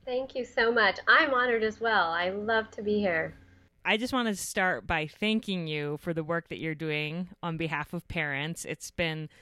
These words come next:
Speaker 2: so fun to follow you and to kind of watch as your influence has grown in the past year. And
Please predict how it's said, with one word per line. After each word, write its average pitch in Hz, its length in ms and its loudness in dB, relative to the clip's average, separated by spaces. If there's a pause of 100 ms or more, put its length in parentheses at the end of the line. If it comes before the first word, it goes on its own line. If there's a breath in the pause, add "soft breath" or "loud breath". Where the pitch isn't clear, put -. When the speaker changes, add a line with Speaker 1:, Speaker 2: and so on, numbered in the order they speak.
(200 soft breath)
Speaker 2:
so 208 260 0
fun 180 480 0
to - 160 -14
follow 208 300 2
you 214 260 0
and 185 100 -2
to 180 60 -8
kind 180 240 -4
of 156 160 -8
watch 165 640 -4 (400 soft breath)
as 165 160 -2
your 170 140 -2
influence 185 460 -2
has 156 100 -6
grown 165 580 -4
in 160 140 -8
the 156 80 -6
past - 480 -6
year. 165 720 -4
And 147 640 -6